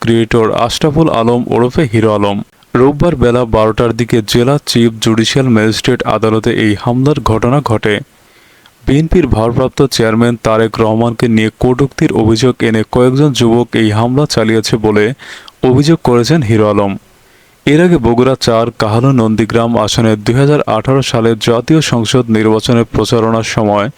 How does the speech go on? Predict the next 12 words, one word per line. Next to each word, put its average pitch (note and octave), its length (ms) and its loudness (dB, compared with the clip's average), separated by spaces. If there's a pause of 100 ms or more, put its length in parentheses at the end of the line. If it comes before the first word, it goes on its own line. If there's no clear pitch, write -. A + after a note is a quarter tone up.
(480)
মারধর B2+ 480 2
এবং A#2 320 0
দুই A2+ 180 0
হাজার C3+ 200 2 (100)
তেইশ A#2 220 2
সালের B2 340 0
একই A#2 320 0
ফেব্রুয়ারি A2+ 500 0
উপনির্বাচনে A#2+ 1080 0
কারচুপির A2+ 540 0
অভিযোগ A2+ 460 0
এনে G#2+ 300 0